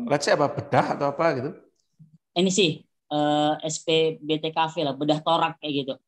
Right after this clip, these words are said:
Speaker 1: Nah, kalau dia standarnya awal belajar kedokteran, aku pengen s-, bedah torak, jadilah dia bedah torak, ya kan? Dia kan mengikuti semuanya gitu, oh, ke-, pendapatannya dan seterusnya. Tapi kalau dia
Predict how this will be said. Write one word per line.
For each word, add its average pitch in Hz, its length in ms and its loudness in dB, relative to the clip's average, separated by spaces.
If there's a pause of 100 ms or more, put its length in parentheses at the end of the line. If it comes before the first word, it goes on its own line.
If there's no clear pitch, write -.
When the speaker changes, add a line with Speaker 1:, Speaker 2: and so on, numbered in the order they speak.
(220)
Speaker 1:
Nah, 135 380 4 (580)
kalau 285 240 6
dia 233 160 8
standarnya 180 640 4
awal 196 320 6
belajar 190 400 4
kedokteran, 170 480 -2
aku 226 240 -8
pengen 160 240 -2
s-, - 400 -10 (160)
bedah 135 240 4
torak, 214 400 4 (720)
jadilah - 400 0 (160)
dia - 160 4
bedah 214 160 2
torak, 190 300 -2 (180)
ya 185 160 4
kan? 143 120 0 (1000)
Dia 247 160 6
kan 294 320 0 (240)
mengikuti 214 560 0
semuanya 254 560 2
gitu, 151 220 4
oh, 127 200 2 (440)
ke-, - 260 -6
pendapatannya 127 720 4
dan 139 160 4
seterusnya. 135 480 0 (380)
Tapi - 260 2
kalau 180 300 8
dia 139 340 6